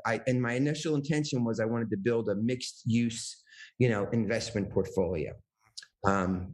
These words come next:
but, you know, you, like, with everything else, we started flipping houses. And then before you know it, we had five employees and we're building, you know, we're building, uh, spot houses and we're, we're doing flips and renos and all those types of things.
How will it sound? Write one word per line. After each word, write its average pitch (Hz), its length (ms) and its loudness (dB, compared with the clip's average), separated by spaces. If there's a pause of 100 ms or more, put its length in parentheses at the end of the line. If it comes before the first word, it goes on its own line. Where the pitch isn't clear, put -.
(100)
but, - 440 4
you 139 100 6
know, 110 400 2
you, 117 140 4
like, 104 140 -2
with 107 200 0
everything 101 360 0
else, 120 200 -2
we 104 80 -2
started 95 400 -2
flipping 101 240 0
houses. 101 500 -2
And 98 100 -2
then 98 100 -4
before 110 260 0
you 113 80 0
know 113 180 -2
it, 90 60 -4
we 104 80 -2
had 98 120 -2
five 104 280 0
employees 110 560 0
and 104 140 -2
we're 98 120 -6 (380)
building, 123 460 4
you 147 80 4
know, 117 120 2
we're 107 120 2
building, 117 440 0
uh, 107 220 -2
spot 135 380 0
houses 110 480 -2
and 107 140 0
we're, 101 220 -4
we're 113 120 0
doing 123 200 2
flips 151 400 0
and 110 100 -2
renos 127 440 0
and 110 100 0
all 151 140 0
those 147 240 -2
types - 180 0
of 117 120 -2
things. 117 360 0